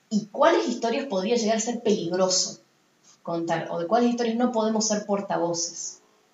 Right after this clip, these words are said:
que, que me parece otro punto también bastante útil para tener en cuenta,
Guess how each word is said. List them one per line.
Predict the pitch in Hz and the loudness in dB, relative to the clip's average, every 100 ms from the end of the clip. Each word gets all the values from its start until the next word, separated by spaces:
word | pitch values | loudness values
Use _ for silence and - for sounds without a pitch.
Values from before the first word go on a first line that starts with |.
| _ _ - | _ _ -8
que, | 175 165 | -2 -2
que | 180 | -2
me | 180 | -2
parece | 175 202 226 | 0 0 0
otro | 202 190 - | -2 -4 -4
punto | 185 185 196 185 180 - _ _ _ _ | -4 0 2 2 0 -8 _ _ _ _
también | 196 170 175 196 220 | 2 2 4 2 4
bastante | 185 - 196 196 196 185 170 165 170 - _ _ _ 240 | 2 2 -2 0 0 0 0 0 -4 -14 _ _ _ 0
útil | 214 202 185 | 2 0 -2
para | 170 160 | -2 -2
tener | 170 180 | -2 -4
en | 175 175 | -4 -2
cuenta, | 160 160 - | -2 -4 -8